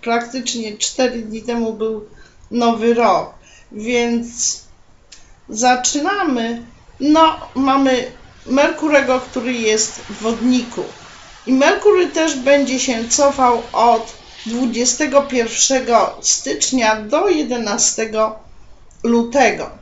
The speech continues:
I nie kupuj żadnych elektronicznych rzeczy, komputerów, radia,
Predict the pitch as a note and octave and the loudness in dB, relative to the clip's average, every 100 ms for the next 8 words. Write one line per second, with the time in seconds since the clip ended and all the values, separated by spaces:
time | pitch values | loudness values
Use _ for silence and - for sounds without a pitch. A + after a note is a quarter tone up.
0 | - - - - - - - - B3+ C4+ | -20 -20 -20 -20 -20 -20 -20 -4 0 2
1 | C4 B3+ B3 - D4+ D#4+ D#4+ D#4 D4 B3 | 2 2 -2 -2 0 0 0 0 0 2
2 | C4 B3 B3 B3+ A#3 A3 G#3+ A#3 A3 A3 | 4 4 0 -4 -4 -4 -6 -6 -6 -8
3 | - G#3 G3+ G#3+ G#3 G#3 - - - - | -8 -8 -6 -4 -2 -4 -8 -12 -18 -4
4 | A3 A#3 B3+ C4 B3+ A3+ G3 - - - | -2 0 -2 0 4 6 4 0 -10 -16
5 | - - - G#3+ A#3+ B3 G3+ F#3+ E3+ - | -20 -12 -6 0 4 4 0 -4 -4 -4